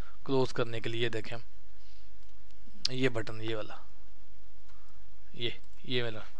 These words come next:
ये बटन, तो ये बटन लगा दिया और साथ में लिख दिया login। So this is login।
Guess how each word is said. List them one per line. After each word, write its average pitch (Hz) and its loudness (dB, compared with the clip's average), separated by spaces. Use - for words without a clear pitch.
ये 123 0
बटन, 107 -2
तो 139 0
ये 127 2
बटन 147 4
लगा 160 4
दिया 165 4
और 170 6
साथ 139 4
में 139 0
लिख 135 0
दिया 151 2
login। 110 2
So 135 0
this 147 2
is - 0
login। 110 0